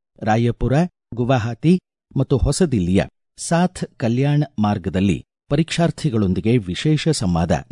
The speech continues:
ನಡೆಸಿದ್ದಾರೆ. ನಾಲ್ಕು ಕೋಟಿ ಐವತ್ತು ಲಕ್ಷ ಹದಿಮೂರು ಸಾವಿರದ ಮೂರ್ನೂರ ಎಪ್ಪತ್ತೊಂಬತ್ತು ಜನ ತಮ್ಮ ಹೆಸರು ನೋಂದಾಯಿಸಿದ್ದಾರೆ. ಆ ಪೈಕಿ ನಾಲ್ಕು ಕೋಟಿ ಹತ್ತೊಂಬತ್ತು ಲಕ್ಷದ ಹದಿನಾಲ್ಕು ಸಾವಿರದ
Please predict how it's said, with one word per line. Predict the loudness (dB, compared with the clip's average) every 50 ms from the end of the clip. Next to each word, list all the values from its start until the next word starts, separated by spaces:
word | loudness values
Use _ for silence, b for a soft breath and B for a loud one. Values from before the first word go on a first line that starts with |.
| 4
ನಡೆಸಿದ್ದಾರೆ. | 4 4 2 0 -4 -4 -2 0 0 0 0 -2 -4 _ _ _ _ _ _ _ _ _ _ -4
ನಾಲ್ಕು | -2 -2 -2 0 -2 -2
ಕೋಟಿ | -2 0 -2 -2 0 -2 -2 -2 -2 -2
ಐವತ್ತು | -2 -2 0 0 -2 -2 0 0
ಲಕ್ಷ | 0 0 -2 -4 -4 -2
ಹದಿಮೂರು | 0 0 0 -2 -4 -4 -2 2 2 2 2 2
ಸಾವಿರದ | 0 -4 -4 -4 -4 -2 0 0 0 0 0 -4 _ _ _ _ _ _ -6 -4
ಮೂರ್ನೂರ | -2 -2 0 0 0 0
ಎಪ್ಪತ್ತೊಂಬತ್ತು | 0 0 -2 -2 -4 _ -8 -8 -4 -2 0 2 2 0 0 0 -2
ಜನ | 0 0 0 0 0 -2 -6 _ -2
ತಮ್ಮ | 2 2 2 2
ಹೆಸರು | 0 -4 -4 -2 0 0 0 -2 -4 -2
ನೋಂದಾಯಿಸಿದ್ದಾರೆ. | 0 2 2 2 2 0 -2 -4 -6 -6 -4 -2 0 2 2 0 0 -4 -8 _ _ _ _ _ _ _ -4
ಆ | -2 -2
ಪೈಕಿ | 0 0 -2 -2 -2 -4 -4 -4 -4 -6 _ _ _ _ _ _ -6
ನಾಲ್ಕು | -4 -2 -2 -2 0 0 0
ಕೋಟಿ | 0 0 -2 -2 -2 -2 -2
ಹತ್ತೊಂಬತ್ತು | -2 -4 -6 -6 -2 0 0 0 0 -2 -2 0
ಲಕ್ಷದ | 0 0 0 -2 -6 -4 -2
ಹದಿನಾಲ್ಕು | 0 0 0 0 -2 -4 -4 -2 0 0 0 0 0 -4 -4
ಸಾವಿರದ | -2 0 -2 0 0 0 0 2 2 0 0